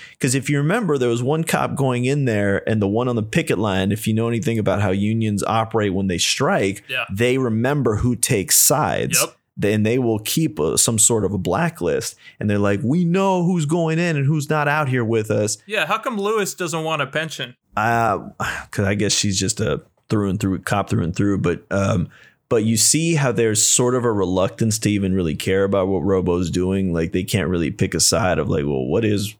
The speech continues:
Speaker 1: Robo? Oh, he's just one of the guys that's here, but, like, I don't know," you know?
Speaker 2: Yeah.
Speaker 1: <laughs> And then, um, he, uh, oh, which reminds me, another great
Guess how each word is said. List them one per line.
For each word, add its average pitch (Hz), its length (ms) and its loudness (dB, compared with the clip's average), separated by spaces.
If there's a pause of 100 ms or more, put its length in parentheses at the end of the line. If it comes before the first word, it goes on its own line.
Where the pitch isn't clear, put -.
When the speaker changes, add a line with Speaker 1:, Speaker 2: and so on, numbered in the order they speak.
Speaker 1:
Robo? 98 340 0 (220)
Oh, 101 60 2
he's 110 180 -2
just - 340 -4
one 92 140 -2
of 85 80 -2
the 82 80 -2
guys 95 340 2
that's 82 160 -2
here, 101 500 0
but, 85 280 0
like, 87 360 0 (640)
I 104 160 0
don't 110 200 2
know," 98 460 0
you 107 180 0
know? 123 340 0
Speaker 2:
Yeah. 127 160 -2 (100)
Speaker 1:
<laughs> - 120 -20
And 127 200 -2
then, 139 380 0
um, 104 480 0
he, 123 320 0
uh, 101 260 2
oh, 147 180 2
which 143 200 -2
reminds 147 420 0
me, 117 320 0
another 127 480 0
great 117 920 0